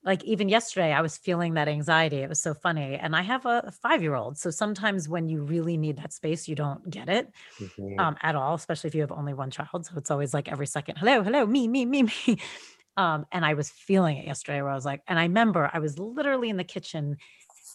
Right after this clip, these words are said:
Speaker 1: thinking to myself, "What I would have done to take a walk today," and almost frustrated about it. And I didn't say it out loud.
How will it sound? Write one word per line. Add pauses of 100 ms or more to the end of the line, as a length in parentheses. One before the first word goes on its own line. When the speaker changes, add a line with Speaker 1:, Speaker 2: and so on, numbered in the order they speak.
Speaker 1:
thinking
to
myself, (260)
"What
I
would
have
done
to
take
a
walk
today,"
and
almost
frustrated
about
it.
And
I
didn't
say
it
out
loud.